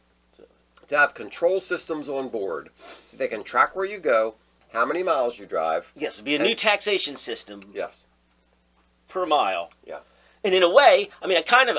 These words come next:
Speaker 2: I kind of get paying fees for, for, for, for what you do.
Speaker 1: Yeah,
Speaker 2: Right? So
Speaker 1: sure.
Speaker 2: you're,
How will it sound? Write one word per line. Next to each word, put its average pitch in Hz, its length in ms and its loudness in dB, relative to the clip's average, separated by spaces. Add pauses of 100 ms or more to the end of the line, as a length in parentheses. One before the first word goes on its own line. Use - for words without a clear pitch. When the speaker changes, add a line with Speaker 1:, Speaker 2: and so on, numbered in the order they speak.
Speaker 2:
I 147 60 0
kind 277 320 4
of 254 200 -2
get 151 320 0 (500)
paying 165 500 0 (220)
fees 190 540 -2
for, 160 260 0
for, 143 340 -2 (100)
for, 139 340 -2
for 135 240 -4
what 135 240 0
you 123 100 -8
do. 104 380 -4
Speaker 1:
Yeah, 127 260 -4
Speaker 2:
Right? 104 260 -4
So - 140 -4
Speaker 1:
sure. 113 140 2
Speaker 2:
you're, 120 360 -2